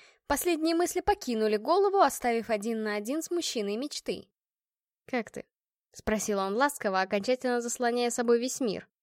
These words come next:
«Я? Я сахар, уже практически растворившийся в кипятке твоих глаз». «Хм». Деликатно, но в то же время слишком громко кашлянул Люций, привлекая к себе наше внимание. «Прошу прощения, что вмешиваюсь, но тут такое дело. Кажется, у нас проблема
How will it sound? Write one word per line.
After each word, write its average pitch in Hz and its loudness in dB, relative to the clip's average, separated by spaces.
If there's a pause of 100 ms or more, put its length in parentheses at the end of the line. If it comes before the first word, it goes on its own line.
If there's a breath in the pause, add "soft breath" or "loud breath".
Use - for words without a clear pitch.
(260)
«Я? 220 2 (280)
Я 294 8
сахар, 240 2
уже 247 2
практически 247 -2
растворившийся 240 0
в 240 -8
кипятке 240 0
твоих 247 2
глаз». 240 2 (880)
«Хм». 214 0 (540)
Деликатно, 214 4
но 202 2
в 196 -6
то 220 2
же 220 0
время 220 4
слишком 240 -2
громко 226 4
кашлянул 220 0
Люций, 247 2 (320 loud breath)
привлекая 233 4
к 285 -10
себе 277 6
наше 285 0
внимание. 196 0 (320)
«Прошу 320 2
прощения, 330 2
что 302 0
вмешиваюсь, 294 4
но 294 0
тут 320 -2
такое 330 4
дело. 330 8 (520)
Кажется, 320 2
у 320 2
нас 320 2
проблема 226 4